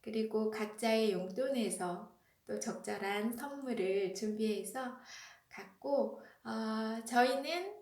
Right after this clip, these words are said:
저는 역시 어버이날 선물은 용돈이 최고라는 <laughs> 문구대로 제가 이제 현금을 드렸어요. 그게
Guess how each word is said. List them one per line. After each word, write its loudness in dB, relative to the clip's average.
저는 0
역시 4
어버이날 4
선물은 0
용돈이 0
최고라는 0
<laughs> 2
문구대로 6
제가 -4
이제 0
현금을 -2
드렸어요. 0
그게 0